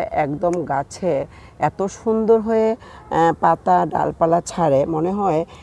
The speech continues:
আমি নতুন একটা গাছ লাগিয়েছি, নতুনের থেকেও বেশি সুন্দর হয়। আমি এটা, আহ, আমি নিজে আমি দেখেছি, আপনাদের সাথে তাই আমি শেয়ার করলাম। আপনারাও ট্রাই করতে পারেন। যখন আপনারা দেখবেন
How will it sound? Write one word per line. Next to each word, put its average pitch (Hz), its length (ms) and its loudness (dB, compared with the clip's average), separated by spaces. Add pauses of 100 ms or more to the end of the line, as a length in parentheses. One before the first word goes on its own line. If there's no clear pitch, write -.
(140)
আমি 160 200 2
নতুন 180 380 0
একটা 208 240 -4
গাছ 160 340 2
লাগিয়েছি, 139 540 0
নতুনের 202 520 0
থেকেও 254 300 -6
বেশি 165 380 -4
সুন্দর 151 460 -6
হয়। 139 220 -6 (400)
আমি 165 400 -2
এটা, 156 500 0
আহ, 143 400 0
আমি 151 200 -2
নিজে 170 500 0 (360)
আমি 156 200 -2
দেখেছি, 156 500 -4
আপনাদের 156 300 -4
সাথে 165 260 -8
তাই 151 280 -2
আমি 147 140 -6
শেয়ার 135 320 -6
করলাম। 147 320 -8
আপনারাও 196 460 -2
ট্রাই 156 300 -2
করতে 139 400 -10
পারেন। 143 200 -6 (380)
যখন 202 400 0
আপনারা 220 340 -2
দেখবেন 180 680 -2